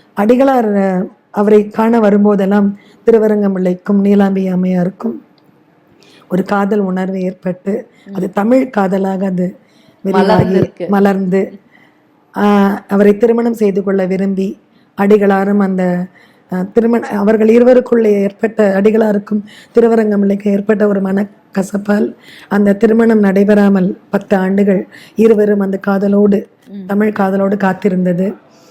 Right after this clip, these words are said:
Speaker 1: அதன் பின்னர், ஆ, என்னுடைய இளைய பாட்டனார் சுப்பையா பிள்ளை இந்த திருமணம் நடத்த வேண்டும் என்ற முனைப்போடு பேசி,
Speaker 2: ம்.
Speaker 1: தன் சகோதரருக்காக பேசி, மயிலை கபாலீஸ்வரர்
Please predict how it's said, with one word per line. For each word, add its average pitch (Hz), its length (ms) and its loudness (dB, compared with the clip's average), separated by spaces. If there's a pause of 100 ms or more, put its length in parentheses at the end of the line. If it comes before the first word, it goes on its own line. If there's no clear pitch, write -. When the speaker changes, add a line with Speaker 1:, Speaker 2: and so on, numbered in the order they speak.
(160)
Speaker 1:
அதன் 240 320 2
பின்னர், 214 440 2 (520)
ஆ, 190 220 -2
என்னுடைய 208 500 4
இளைய 208 320 2
பாட்டனார் 196 460 -2
சுப்பையா 196 400 0
பிள்ளை - 380 -16 (540)
இந்த 190 120 0
திருமணம் 214 360 0
நடத்த 196 300 0
வேண்டும் 202 280 2
என்ற 185 200 -2
முனைப்போடு 196 540 0
பேசி, 202 540 0 (180)
Speaker 2:
ம். 190 80 -16
Speaker 1:
தன் 190 280 -2 (100)
சகோதரருக்காக 196 720 -2 (360)
பேசி, 220 540 0 (360)
மயிலை 208 420 4
கபாலீஸ்வரர் 196 760 0